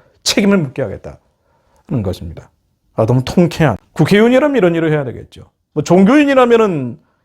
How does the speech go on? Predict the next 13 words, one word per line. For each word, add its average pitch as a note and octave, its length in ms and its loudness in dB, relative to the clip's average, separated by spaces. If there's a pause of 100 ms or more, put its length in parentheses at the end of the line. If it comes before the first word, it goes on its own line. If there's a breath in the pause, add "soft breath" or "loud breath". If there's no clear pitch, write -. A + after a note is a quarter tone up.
전에 E3 180 0
다른 D#3+ 240 2
차원에서 D#3+ 380 2
저-, C#3+ 260 0 (440)
접근할 C#3+ 340 -2
수 D3+ 100 -4
있습니다만은, F3 520 2
국회의원이라면, F#3+ 760 2
정치인이라면 G3 600 0
당연히 D#3 280 -2
해야 D#3 160 2
될 C#3 180 -4
일입니다. E2 340 -18